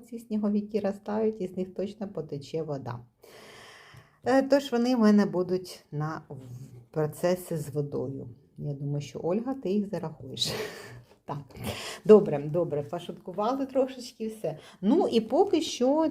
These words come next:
таких інших процесів я собі не планувала. Ну, я ж кажу, що, е, чотири процеси,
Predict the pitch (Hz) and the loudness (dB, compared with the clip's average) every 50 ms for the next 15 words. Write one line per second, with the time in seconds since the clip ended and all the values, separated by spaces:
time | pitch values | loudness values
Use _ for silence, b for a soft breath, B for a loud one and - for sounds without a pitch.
0 | 320 - 214 214 214 220 269 262 269 - - 208 226 240 226 - - 214 214 - | 2 0 0 0 0 -4 -4 -4 -4 0 4 4 4 4 4 4 2 2 2 2
1 | 202 - - - 277 330 - - 208 180 185 202 240 269 269 - - 185 160 165 | -4 -2 2 2 2 2 4 2 2 2 4 4 2 2 0 -2 -4 -2 0 2
2 | 196 240 - - 165 165 185 208 208 208 208 196 196 190 190 190 180 156 143 135 | 2 2 2 2 2 2 4 2 2 2 0 2 2 4 2 2 2 0 0 0
3 | 127 139 156 175 185 160 147 143 143 151 147 - - 170 156 147 143 139 - - | 0 0 0 2 2 0 0 0 0 -2 -2 -4 -6 -6 -4 -2 -2 -2 -2 -2
4 | - 151 151 147 147 147 147 - - _ - - 156 165 160 156 - - - - | -2 0 2 2 2 2 0 -4 -14 _ -12 -6 -4 -2 -2 -2 -2 2 6 8
5 | 233 220 226 - 202 208 - - 226 240 240 - - 196 185 | 10 10 8 6 4 2 4 6 6 6 6 4 4 4 4